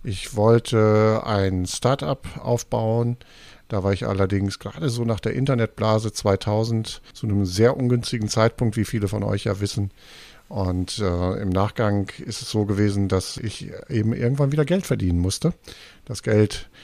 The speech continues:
weg war, in diese Idee investiert. Und jetzt habe ich mich selbstständig gemacht als Unternehmensberater. Und da gab es für mich eins,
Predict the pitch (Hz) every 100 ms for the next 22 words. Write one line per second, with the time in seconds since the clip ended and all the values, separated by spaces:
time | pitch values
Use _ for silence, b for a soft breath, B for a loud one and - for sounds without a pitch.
0 | B B 95 117 - 147 120 127 127 127
1 | 117 107 107 104 101 110 98 113 120 110
2 | 104 98 - 170 180 - b b b b
3 | - 190 117 113 113 - 131 113 - -
4 | 113 113 123 110 104 - 110 101 - 95
5 | - - - 101 95 90 78 - - -
6 | - - - - 98 110 135 - 143 139
7 | 156 156 165